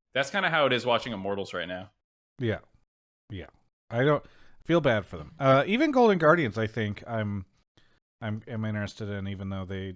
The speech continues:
Speaker 2: they didn't have, they also had a zero two week.
Speaker 1: Yeah, I
Speaker 2: Um,
Speaker 1: mean, their games were interesting.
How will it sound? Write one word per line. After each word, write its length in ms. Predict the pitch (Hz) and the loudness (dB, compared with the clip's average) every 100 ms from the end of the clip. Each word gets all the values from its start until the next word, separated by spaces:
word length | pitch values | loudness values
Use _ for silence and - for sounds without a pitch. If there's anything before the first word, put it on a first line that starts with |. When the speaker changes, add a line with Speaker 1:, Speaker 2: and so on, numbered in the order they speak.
| - | -12
Speaker 2:
they 80 | 104 | -10
didn't 180 | 95 | -10
have, 300 | 95 95 95 | -8 -8 -8
they 100 | 107 | -8
also 240 | 101 95 101 | -6 -6 -8
had 60 | 87 | -10
a 40 | |
zero 240 | 87 92 | -10 -10
two 200 | 87 98 | -10 -8
week. 240 | 87 85 - - _ _ _ _ _ _ _ _ _ _ - _ _ _ | -8 -8 -16 -20 _ _ _ _ _ _ _ _ _ _ -20 _ _ _
Speaker 1:
Yeah, 200 | 120 107 | 0 2
I 40 | |
Speaker 2:
Um, 60 | 113 | 2
Speaker 1:
mean, 80 | 151 | 0
their 100 | 208 | -2
games 240 | 247 226 | -2 -4
were 80 | 147 | -2
interesting. 520 | 131 131 117 113 92 | -4 -6 -10 -10 -10